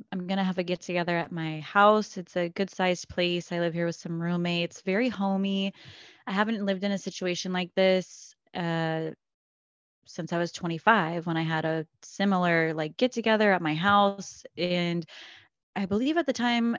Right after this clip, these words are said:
it was same situation as now, all guy roommates except one girl, super cool homies. And on my twenty-fifth birthday, I didn't really have a ton of really good friends, and I had a lot of people on my roster.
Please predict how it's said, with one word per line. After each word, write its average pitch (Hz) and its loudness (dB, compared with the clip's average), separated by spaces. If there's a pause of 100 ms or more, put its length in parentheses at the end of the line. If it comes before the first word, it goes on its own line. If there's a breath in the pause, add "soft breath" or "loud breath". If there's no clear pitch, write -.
it 190 -4
was 185 0
same 220 -4
situation 214 -4
as 175 -4
now, 175 0
all 185 0
guy 180 2
roommates 170 -2
except - -8
one 170 0
girl, 165 2
super 175 -8
cool 180 0
homies. 170 -4 (600 loud breath)
And 175 2
on 180 -2
my 170 -2
twenty-fifth 220 0
birthday, 160 0 (760)
I 180 -8
didn't 190 -2
really 254 4
have 208 2
a 190 2
ton 185 -6
of 180 -4 (100)
really 175 0
good 170 0
friends, 214 -2 (260)
and 175 0
I 165 -4
had 170 0
a 165 -4
lot 160 0
of 160 -4
people 165 -6
on 160 0
my 139 -4
roster. 156 -4